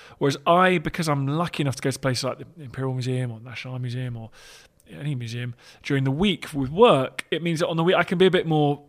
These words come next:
loose at the weekend. So the ki-, I, I like to br-, take the kids to the British Museum. We have a quick look at the, the, uh, sarcophagus the mummy's in. We go to the gift shop, buy a huge chocolate coin, and we, when we leave again. So it's attack and retreat. And I think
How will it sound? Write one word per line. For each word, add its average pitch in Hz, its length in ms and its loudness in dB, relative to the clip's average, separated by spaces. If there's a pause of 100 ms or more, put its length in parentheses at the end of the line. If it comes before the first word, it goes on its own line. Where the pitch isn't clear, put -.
(120)
loose 156 300 4
at 123 60 -8
the 135 80 -2
weekend. 135 280 -2
So 156 120 0
the 156 180 -8
ki-, - 120 -4
I, 254 140 2
I 190 140 4
like 196 180 6
to 165 60 -2
br-, 185 160 0
take 196 200 0
the 170 40 -6
kids 156 180 -2
to - 60 -4
the - 40 -4
British 139 200 0
Museum. 131 500 0 (420)
We 156 100 4
have 147 100 4
a 139 40 -4
quick 190 180 2
look 160 160 2
at 143 80 -2
the, 135 100 -4 (180)
the, 131 280 0
uh, 123 260 -2
sarcophagus 127 580 -4
the 131 100 -6
mummy's 131 360 0
in. 131 320 -2 (480)
We 147 100 -2
go 160 180 6
to 143 40 0
the 135 80 -2
gift 143 180 0
shop, 139 260 -2
buy 139 180 2
a - 20 2
huge 131 260 -2
chocolate 131 300 -8
coin, 131 260 0
and 131 80 -2
we, 131 180 -4
when 139 160 -2
we 139 100 2
leave 151 240 8
again. 120 260 -6
So - 120 2
it's 139 120 -2
attack 156 360 -2
and 135 80 0
retreat. 139 400 0
And 143 100 -2
I 147 40 2
think 156 300 -2